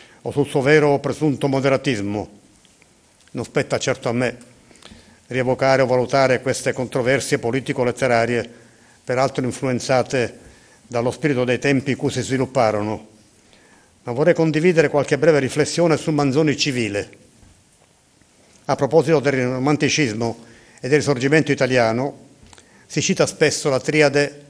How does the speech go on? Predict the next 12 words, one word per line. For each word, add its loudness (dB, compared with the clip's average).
Dio, 2
patria, -2
famiglia, -4
quasi 0
in 0
contrapposizione 0
alla 0
triade 0
della -2
rivoluzione 2
francese, -2
libertà, -2